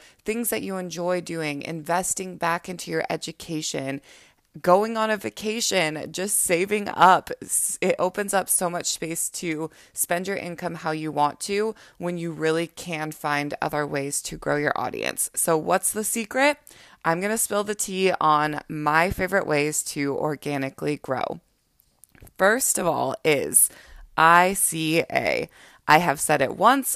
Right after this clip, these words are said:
I'll say it a million more times, and I'm sure you might know what it means by now, but it is time to get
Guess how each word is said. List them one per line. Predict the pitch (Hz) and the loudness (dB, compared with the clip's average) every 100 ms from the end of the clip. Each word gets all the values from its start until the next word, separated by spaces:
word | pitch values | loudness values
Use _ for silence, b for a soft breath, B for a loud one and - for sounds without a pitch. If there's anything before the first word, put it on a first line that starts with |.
| - | -2
I'll | 147 | 0
say | - 156 | 2 0
it | - | 0
a | 156 | -2
million | 156 202 247 277 | 0 2 2 2
more | 233 226 | 2 -2
times, | - 175 143 147 165 - B B B B _ - | 2 4 4 2 2 -4 B B B B _ 0
and | 233 175 160 151 - _ 160 | 2 2 2 -2 -6 _ 2
I'm | 165 | 2
sure | 175 - 190 208 | 0 -4 -2 -2
you | 220 214 | -2 -2
might | 196 180 | 0 0
know | 180 | 0
what | 170 165 | 2 0
it | 160 | 0
means | 147 143 - | -4 -6 -2
by | 147 135 | -2 -2
now, | 135 131 139 160 - | -4 0 0 2 6
but | 147 147 | 6 6
it | - 170 | 2 2
is | 180 175 - | 0 -2 -4
time | - 185 180 185 | -4 -2 0 -2
to | - 208 | -8 -6
get | 175 151 | 0 0